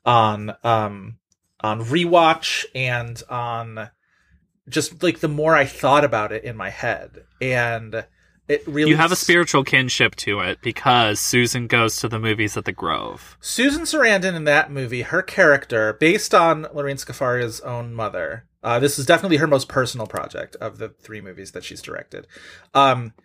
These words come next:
Speaker 1: is the only person in real life or fiction who loves the Grove more than I do. And it's,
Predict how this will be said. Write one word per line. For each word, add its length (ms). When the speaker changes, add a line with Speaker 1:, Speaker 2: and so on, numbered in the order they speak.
Speaker 1:
is 160
the 120
only 420
person 520
in 360
real 200
life 260
or 100
fiction 500
who 180
loves 320
the 100
Grove 380
more 180
than 200
I 180
do. 260
And 540
it's, 400